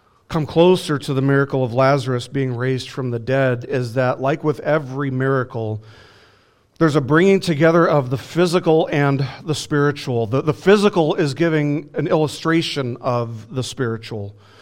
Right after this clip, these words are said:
The lesson here begins with understanding that Lazarus is dead. Th-, there are not degrees of death. There's either dead or not dead, and Lazarus is completely dead.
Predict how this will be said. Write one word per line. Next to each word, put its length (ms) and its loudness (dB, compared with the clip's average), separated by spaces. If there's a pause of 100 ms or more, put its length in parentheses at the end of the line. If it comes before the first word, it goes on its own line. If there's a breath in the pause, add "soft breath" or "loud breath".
(240 loud breath)
The 80 2
lesson 300 6
here 260 4
begins 640 2
with 160 -2
understanding 1120 0 (520 soft breath)
that 120 4
Lazarus 640 4
is 340 -2
dead. 680 -2 (1040)
Th-, 340 0
there 120 6
are 200 6
not 180 4
degrees 540 4
of 240 2
death. 340 2
There's 300 2
either 280 2
dead 380 2
or 320 2
not 320 2
dead, 280 0
and 360 0
Lazarus 640 2
is 340 0
completely 840 0 (280 loud breath)
dead. 540 2